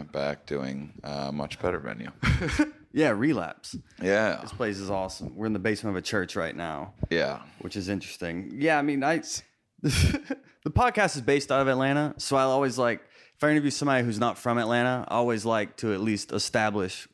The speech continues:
Speaker 2: what your context would be to Atlanta. So, like, if you know anything about the scene or, like, your experience here. Mm-hmm.
Speaker 1: I did the Laughing Skull one week, and I did, um, the Improv one week, and,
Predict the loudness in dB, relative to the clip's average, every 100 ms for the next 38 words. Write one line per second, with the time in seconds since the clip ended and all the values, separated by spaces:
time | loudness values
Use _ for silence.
0 | _ 0 0 0 -2 -2 -2 -2 -2 0
1 | -2 -2 -4 0 0 2 0 2 0 0
2 | -2 -2 -2 0 -2 -4 -12 -20 -20 -14
3 | -6 0 2 4 2 0 0 0 0 -2
4 | -2 0 2 2 2 2 0 0 0 -2
5 | -2 -6 -2 0 2 0 -2 -2 0 -2
6 | -4 -8 -6 -2 0 2 2 0 2 4
7 | 4 2 -2 -8 -4 0 2 2 -2 -2
8 | -4 -4 -8 -8 -4 -4 -4 -4 -4 -2
9 | 0 0 0 0 -2 -4 -8 -14 _ _
10 | _ _ _ -4 -2 -2 -4 -6 -10 -8
11 | -6 -4 -4 -4 0 2 4 2 -2 -10
12 | -20 -6 -4 -4 -4 -2 -4 -8 -18 -12
13 | -6 -4 -4 -4 -4 -6 -8 -14